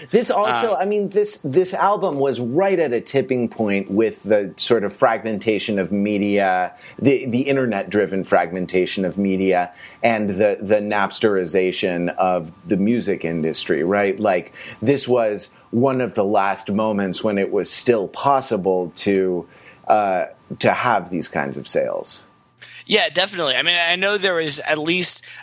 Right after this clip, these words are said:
Speaker 2: um, one copy of this C D in my household. I think my brother owned it, um, but that was because, uh, you know, I was a few years younger than you, so I wasn't yet at college, um, and, and was, and we had only a, um, a dial-up connection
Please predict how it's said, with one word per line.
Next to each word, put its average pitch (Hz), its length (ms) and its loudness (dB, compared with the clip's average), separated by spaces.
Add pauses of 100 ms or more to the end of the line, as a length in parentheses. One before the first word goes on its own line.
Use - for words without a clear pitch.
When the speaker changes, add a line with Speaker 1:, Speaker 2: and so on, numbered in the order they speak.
Speaker 2:
um, 123 640 -2 (120)
one 139 480 -2
copy 143 460 0
of 127 240 -2
this 123 160 2
C - 200 0
D 123 220 0
in 113 120 -6
my 131 220 2
household. 107 440 -2
I 110 60 2
think 143 160 -2
my 120 100 2
brother 117 540 -2
owned 113 240 0
it, 110 200 0 (300)
um, 139 220 2
but 156 180 -2
that 160 160 2
was 165 140 0
because, 151 440 0
uh, 135 220 2
you 135 60 -2
know, 139 80 0
I 143 80 0
was 127 140 -4
a 123 40 -2
few 135 180 -2
years 120 220 0
younger 202 200 0
than 156 100 -2
you, 139 140 0
so - 140 2
I 151 120 0
wasn't 156 360 -2
yet 160 260 2
at 120 200 -2
college, 107 580 0
um, 123 200 0
and, 117 260 -2
and 127 200 2
was, 123 260 0 (280)
and 151 140 2
we 151 140 2
had 143 280 -2
only 147 480 0 (300)
a, 147 300 2
um, 120 580 -2 (140)
a 151 80 2
dial-up 147 580 0
connection 107 720 -2